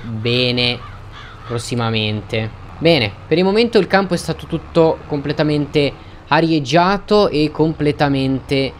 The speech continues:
eh, coltivato, diciamo, sia arato che coltivato, voglio dire. Prossimo episodio credo che ci andremo a occupare della calce viva e andiamo a seminare gli altri due campi. Per il momento abbiamo seminato quello, poi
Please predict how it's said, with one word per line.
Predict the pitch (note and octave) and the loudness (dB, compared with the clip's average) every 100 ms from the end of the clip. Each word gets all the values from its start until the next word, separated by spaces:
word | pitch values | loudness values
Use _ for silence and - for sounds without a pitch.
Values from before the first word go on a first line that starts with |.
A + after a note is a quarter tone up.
| - - - - | -16 -20 -20 -12
eh, | A2+ A#2+ A#2 A#2 A2+ | -6 -4 -2 -2 -4
coltivato, | A#2+ B2 A#2 G#2+ A#2 G#2+ A2 | -6 -6 -4 0 0 -2 -6
diciamo, | G#2 - G2 F#2+ F#2+ F#2+ F#2+ | -8 -6 -6 -6 -6 -6 -8
sia | G2 - B2+ A2+ | -8 -4 0 2
arato | A#2 B2+ C#3 - | 4 2 0 -2
che | A2+ A2 | -8 -6
coltivato, | A2 G2+ A2 F#2+ F#2+ G#2 | -6 -6 -4 -4 -6 -8
voglio | F#2+ G2 | -8 -8
dire. | G2+ G2 F#2+ - - - | -8 -8 -8 -16 -20 -4
Prossimo | E3 E3+ | -2 0
episodio | D#3 D#3+ F3+ F3 | 0 2 2 2
credo | C#3 C3+ | 0 -2
che | B2+ | -4
ci | C3+ | -4
andremo | C3 C#3 | -2 -2
a | |
occupare | B2+ A#2+ C3+ B2+ | -4 -2 0 0
della | A#2+ A#2 | 0 0
calce | C3 B2+ - C#3+ | 0 -2 -2 -2
viva | F3+ G3 G3 F#3+ - - - | -2 0 0 -2 -10 -16 0
e | C#3+ | 2
andiamo | D#3 D3 D3 | 4 2 2
a | C#3+ | 0
seminare | - C#3 C3 B2+ C3 B2+ | -2 -2 0 0 0 0
gli | |
altri | A#2+ A#2+ A#2 | -2 -2 -4
due | A2+ A2+ | -4 0
campi. | G#2+ G2 G2 B2 A#2 - - - - | -2 -2 -4 -4 -4 -6 -14 -16 -16
Per | - B2 | -6 -2
il | |
momento | B2+ C#3+ C#3 | 2 2 0
abbiamo | A#2 A#2+ | -2 -2
seminato | A#2 B2 C3 C3+ D3 | -4 -2 -2 -2 -2
quello, | B2 B2+ A#2 | -2 -2 -2
poi | A2+ G#2+ | -2 -2